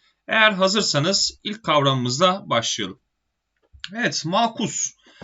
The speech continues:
Nerede duyduk arkadaşlar biz bunu ünitemizde? Mustafa Kemal ikinci İnönü Savaşı'ndan sonra İsmet İnönü'ye bir telgraf çekmişti. İsmet İnönü'yü kutlamıştı, tebrik etmişti. Demişti ki,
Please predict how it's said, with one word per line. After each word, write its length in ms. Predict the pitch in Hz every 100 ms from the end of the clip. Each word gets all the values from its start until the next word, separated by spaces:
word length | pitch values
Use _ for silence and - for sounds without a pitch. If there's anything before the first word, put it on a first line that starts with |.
| - - -
Nerede 340 | 247 311 262
duyduk 220 | 165 139
arkadaşlar 560 | 147 143 143 - 131 131
biz 160 | 139
bunu 140 | 135 135
ünitemizde? 720 | 143 135 135 113 123 208 233 _ _ - _
Mustafa 380 | 185 - 226 233
Kemal 500 | 226 226 220 220 214 -
ikinci 420 | - 233 226 240
İnönü 220 | 220 208
Savaşı'ndan 600 | - 202 196 196 202 226
sonra 580 | - 160 156 190 226 226 -
İsmet 320 | 160 - 220
İnönü'ye 420 | - 220 175 208
bir 80 | 208
telgraf 520 | 196 165 170 185 220
çekmişti. 580 | - 117 - - - 104 - _ - - - - _
İsmet 340 | - - 233 220
İnönü'yü 340 | 208 185 226
kutlamıştı, 680 | - 160 180 180 190 - 160
tebrik 340 | 156 151 175
etmişti. 360 | 165 - - 147
Demişti 340 | 156 170 208
ki, 260 | - 208 202